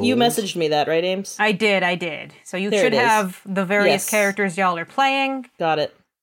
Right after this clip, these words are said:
Speaker 3: Eagle-eared listeners will remember that my picks were Mezati and Karak.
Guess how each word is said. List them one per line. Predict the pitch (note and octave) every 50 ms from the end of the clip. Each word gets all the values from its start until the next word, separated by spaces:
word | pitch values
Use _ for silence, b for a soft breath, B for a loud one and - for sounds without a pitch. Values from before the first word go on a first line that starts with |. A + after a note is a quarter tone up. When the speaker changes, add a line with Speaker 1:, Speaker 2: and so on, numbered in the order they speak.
| _ _
Speaker 3:
Eagle-eared | A3 A#3 A3 G#3 G#3+ A3+ A3 A3 A3 G#3 G#3 G#3 F#3
listeners | G3 G3+ G#3 G3 - A3 G#3+ G#3 G3+ G3
will | G#3 G3 F#3+ F#3
remember | F#3+ F#3+ G3 G3+ G3+ G3 G3+ G3+ G3+ G3+ G3+ - F3+
that | F3+ F#3+ F#3
my | F#3+ F#3+ F#3 F#3 F#3+
picks | F#3 - - - G3 F#3+ F#3+ - - - - -
were | G#3 F#3 F#3 F#3 F3+ F3+ F3+ F3 F3 F3 F3 F3 - _ _ _ _ _ -
Mezati | F#3 F#3 E3+ F3 G3+ G3+ G3+ G3+ - A3 G#3+ G3+
and | F#3 E3+ E3+ -
Karak. | - - F#3+ F3+ F3+ A3+ C4+ D#4 D#4 - -